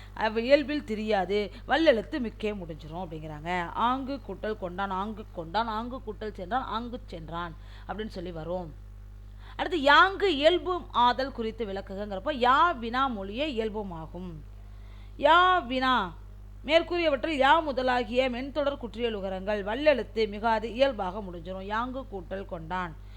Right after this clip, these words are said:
யாங்கு கூட்டல் சென்றான்" அப்படின்னு இயல்பா வந்துரும். மேலும், "நான்மொழியும் மென்கணம் தெரியாமை குறித்து விளக்க, அந்நால் மொழியும் தன்னிலை தெரியாங்கிறாங்க". மேற்கூறிய நான்கு மொழிகளும் தனது மெல்லிலத்திலிருந்து, நிலையிலிருந்து தெரியாமல் இயல்பாகவே வந்துரும் அப்படிங்கிறாங்க.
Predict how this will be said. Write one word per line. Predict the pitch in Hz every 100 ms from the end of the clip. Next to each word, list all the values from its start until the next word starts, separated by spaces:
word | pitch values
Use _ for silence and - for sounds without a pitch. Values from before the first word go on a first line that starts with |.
| - -
யாங்கு | 277 302 285 247
கூட்டல் | 214 175 220
சென்றான்" | 233 202 170 190 196
அப்படின்னு | 175 254
இயல்பா | 262 208 185 202
வந்துரும். | 180 160 160 170 160 151 - - - - - - - - - - - - - -
மேலும், | 359 415 349 339
"நான்மொழியும் | 285 339 392 370 349 349 392 330
மென்கணம் | 302 311 311
தெரியாமை | 285 269 277 277 269
குறித்து | 254 240 240
விளக்க, | 208 311
அந்நால் | 254 311 339 359 311
மொழியும் | 262 254 339
தன்னிலை | 285 240 233 220 247
தெரியாங்கிறாங்க". | 185 175 196 185 165 - - - - - - - - - - - - - -
மேற்கூறிய | - 339 - 370 381
நான்கு | 311 285 339 311
மொழிகளும் | 262 247 262 311
தனது | 294 240 226
மெல்லிலத்திலிருந்து, | 254 294 285 - 220 208 220 302 269
நிலையிலிருந்து | 226 233 220 208 320
தெரியாமல் | 302 240 233 214 214 247
இயல்பாகவே | 196 180 175 156 170
வந்துரும் | 208 165 160 170
அப்படிங்கிறாங்க. | 165 160 151 147